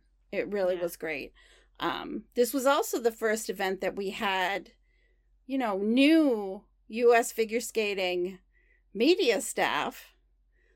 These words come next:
Speaker 1: So
Speaker 2: Yes,
Speaker 1: that was
Speaker 2: yes.
Speaker 1: a different experience, but I,
Speaker 2: Yes.
Speaker 1: I really enjoyed meeting Kara and her team. They were all really helpful,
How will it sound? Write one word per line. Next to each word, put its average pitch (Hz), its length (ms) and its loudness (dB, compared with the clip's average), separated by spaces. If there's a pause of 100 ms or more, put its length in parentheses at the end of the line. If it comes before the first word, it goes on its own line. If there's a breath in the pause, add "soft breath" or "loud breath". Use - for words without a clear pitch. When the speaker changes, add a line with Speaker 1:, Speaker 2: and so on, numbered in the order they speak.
(600)
Speaker 1:
So - 140 -8
Speaker 2:
Yes, 285 200 6
Speaker 1:
that 349 300 10
was 480 60 8
Speaker 2:
yes. 240 240 6
Speaker 1:
a - 20 8
different 262 300 2
experience, 220 580 0
but 226 200 4
I, 226 40 8
Speaker 2:
Yes. 202 480 0
Speaker 1:
I 233 80 2
really 247 380 4
enjoyed 220 480 -2
meeting 190 300 -4
Kara 196 400 -4
and 185 240 -6
her 185 100 -10
team. 233 460 -6
They 190 140 -2
were 185 220 -6
all 185 300 -4
really 185 280 -4
helpful, 220 800 -4